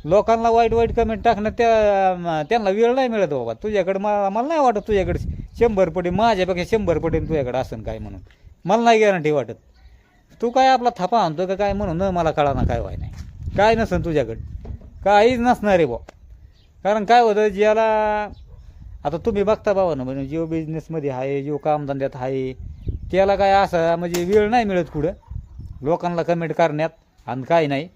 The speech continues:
ते सतत त्याच्या, अं, म-, आपला बिझनेस कसा वाढावा, आपलं एवढं बिझनेस आहे, कसं हँडल होईन, सारखं त्याच्या मागं सारखं फो-, चोवीस तास त्याचा फोन चालू असतो. का बिझनेसमध्ये म्हणल्यानंतर सगळं एवढं इस्टेट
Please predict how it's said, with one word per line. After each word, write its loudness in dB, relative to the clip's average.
ते -2
सतत 0
त्याच्या, 4
अं, 0
म-, -6
आपला 0
बिझनेस -4
कसा -2
वाढावा, 0
आपलं -2
एवढं 2
बिझनेस -2
आहे, 0
कसं -2
हँडल 0
होईन, 0
सारखं 2
त्याच्या 0
मागं 0
सारखं 0
फो-, -2
चोवीस -8
तास -2
त्याचा -2
फोन -2
चालू 0
असतो. -8
का -8
बिझनेसमध्ये 0
म्हणल्यानंतर 0
सगळं 0
एवढं 4
इस्टेट -4